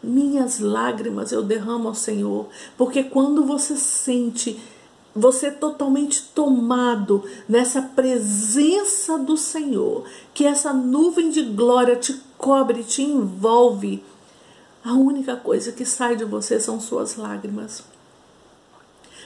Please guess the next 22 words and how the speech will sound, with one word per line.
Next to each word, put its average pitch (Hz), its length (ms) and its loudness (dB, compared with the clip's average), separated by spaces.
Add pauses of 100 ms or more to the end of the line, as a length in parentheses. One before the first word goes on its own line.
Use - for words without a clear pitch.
Lágrimas 214 760 -4
de 220 120 0
adoração 220 1200 -2
ao 208 120 -12
Senhor, - 520 -12 (500)
lágrimas 208 680 -4
de 208 160 -6
louvor, 202 720 -6 (360)
lágrimas 220 480 -8
de 226 80 -6
alegria, 202 880 -6 (260)
lágrimas 208 600 -2
de 214 80 -4
rendição 233 1600 -6 (360)
aos 202 340 -2
pés 190 420 -6
do 202 120 -6
nosso 202 420 -6
Deus. 190 800 -10 (960)
Nós 202 140 -4
vamos 214 260 -2
orar. 202 500 -4